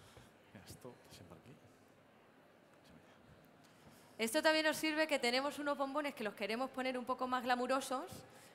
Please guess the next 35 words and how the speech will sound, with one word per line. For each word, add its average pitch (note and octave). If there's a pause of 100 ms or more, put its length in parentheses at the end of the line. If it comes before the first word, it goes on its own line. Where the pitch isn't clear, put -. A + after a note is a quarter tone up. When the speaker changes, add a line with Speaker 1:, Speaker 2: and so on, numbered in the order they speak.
(120)
Speaker 2:
pues A3+
le A3+
damos G#3+
con A#3+
la A#3+
brochilla A#3+
o B3+
que B3+
de A3+
repente G#3+
se A#3
nos A#3
ha A3+
quedado A3+
el A#3
bombón, A3 (420)
te, G#3+
mm, G#3
contrastes G#3+
de -
temperaturas B3+ (240)
y A3+
con A#3
las G#3
manchitas A3
estas A#3
blancas, B3+
pues A3+ (480)
recurrir A#3
a C4+
la C4
brocha C4+
que C4
quedan B3+
monísimos. G3+